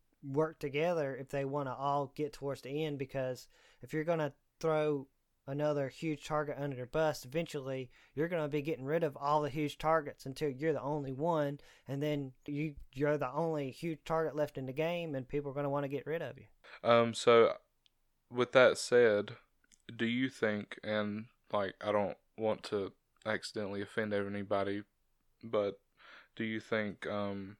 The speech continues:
Speaker 2: Kim is going to try to make an all-woman's alliance again with her tribe mates? Or do you think she's gonna try and step away from that?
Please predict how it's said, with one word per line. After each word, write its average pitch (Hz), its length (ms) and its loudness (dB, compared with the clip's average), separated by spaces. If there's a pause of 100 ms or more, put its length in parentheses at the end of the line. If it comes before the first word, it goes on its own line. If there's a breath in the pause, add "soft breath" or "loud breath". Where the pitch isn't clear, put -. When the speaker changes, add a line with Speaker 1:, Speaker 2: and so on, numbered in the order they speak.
(260)
Speaker 2:
Kim 104 320 -4
is 101 140 -8
going 101 360 -2
to 98 460 -6 (680)
try 107 280 2
to 101 80 0
make 101 500 -4 (100)
an 101 240 -6
all-woman's 98 1160 -2
alliance 98 500 -4
again 101 380 -8 (180)
with 104 360 -8
her 98 480 -2
tribe 98 260 -6
mates? - 460 -8 (480 loud breath)
Or 104 480 2
do 104 120 -8
you 104 160 -2
think 101 460 -4
she's 101 260 -8
gonna 98 400 -6 (680 loud breath)
try 101 400 0
and 98 260 -6
step - 300 2
away 101 240 2
from 95 240 -6
that? 92 260 -2